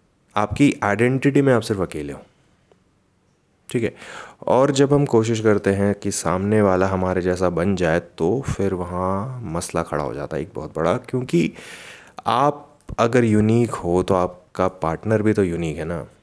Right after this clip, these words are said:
और जब हम एक दूसरे को अपने जैसा बनाने की कोशिश करते हैं, तो कॉन्फ्लिक्ट क्रिएट होते हैं। इसलिए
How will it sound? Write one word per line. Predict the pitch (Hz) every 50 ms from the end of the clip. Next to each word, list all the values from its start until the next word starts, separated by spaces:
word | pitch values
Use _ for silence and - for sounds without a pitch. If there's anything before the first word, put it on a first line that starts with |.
| _ _ _ _ _ _ _ _ _ _ _ _ _ - 101
और | 95 92 92 90 90 98 98 90 90 - 98
जब | - 92 95 95 90 73 - _ _ _ _ _ - - -
हम | 101 107 110 - -
एक | 107 104 92 92
दूसरे | 87 98 95 90 - - 104 113 107
को | 90 - - - - - - - _ _ _ _ _ _ _
अपने | - - - 101 107 101
जैसा | 104 104 98 104 95
बनाने | 98 95 92 92 98 90
की | 95 95
कोशिश | 90 87 87 87 90 87
करते | - 85 80 80 - 98
हैं, | 101 98 - -
तो | 98 98
कॉन्फ्लिक्ट | - - 87 82 82 - - 92 85 -
क्रिएट | - - - 76 78 80 - 65
होते | 64 - - -
हैं। | - - - _ _ _ _ _ _ _ _ _ _ _ _ _ _ _ _ _ _ _ _ _ _ -
इसलिए | 98 - - 110 113 120 131 165